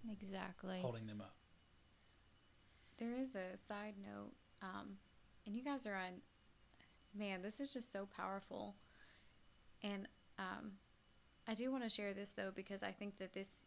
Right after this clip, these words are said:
Speaker 3: prevents people from trusting God, and I just wanna point this out in case any of our listeners might be in this place.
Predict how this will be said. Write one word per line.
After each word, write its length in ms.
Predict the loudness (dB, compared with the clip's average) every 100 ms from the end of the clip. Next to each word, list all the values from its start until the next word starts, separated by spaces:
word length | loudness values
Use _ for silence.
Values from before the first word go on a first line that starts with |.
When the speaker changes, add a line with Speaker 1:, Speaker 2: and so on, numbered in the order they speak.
| -14
Speaker 3:
prevents 440 | -4 0 2 0 0
people 340 | -2 2 2
from 240 | 4 4 4
trusting 420 | 4 2 4 4
God, 320 | 4 6 4
and 160 | 4 2
I 60 |
just 180 | 2 2
wanna 140 | 2 2
point 240 | 2 0
this 160 | 0 0
out 120 | 0
in 60 | 0
case 280 | -2 -2
any 180 | 0 0
of 100 | 2
our 140 | 2 2
listeners 480 | 0 -2 -2 -2
might 220 | -2 -2 -2
be 140 | -4
in 100 | -4
this 160 | -4 -4
place. 480 | -2 0 -2 -4